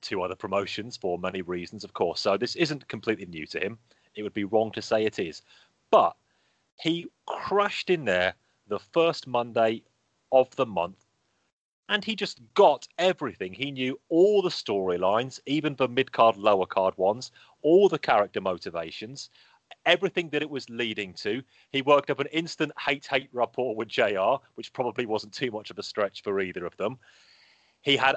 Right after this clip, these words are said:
actual match insights to give to us all. Um,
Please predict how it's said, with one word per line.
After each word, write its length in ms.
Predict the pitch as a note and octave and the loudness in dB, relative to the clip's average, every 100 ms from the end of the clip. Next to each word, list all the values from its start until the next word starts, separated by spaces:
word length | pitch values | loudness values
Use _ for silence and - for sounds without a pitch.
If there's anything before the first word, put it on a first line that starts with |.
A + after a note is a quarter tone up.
| - | 2
actual 440 | E3+ - - D3+ | -2 -2 -8 -8
match 380 | C#3 C#3+ C#3 - - | -2 -2 -2 -6 -6
insights 640 | C3+ A#2+ - G#2+ A#2+ - | -6 -6 -6 -2 -2 -4
to 240 | - G#2+ F#2+ _ _ _ _ _ | -4 -2 -2 _ _ _ _ _
give 200 | B2 A#2+ | -4 -4
to 180 | - G2 | -6 -6
us 140 | F#2 | -6
all. 260 | G2+ C#3 F#3+ _ _ _ _ _ _ | -4 -4 -6 _ _ _ _ _ _
Um, 160 | A#2+ | -14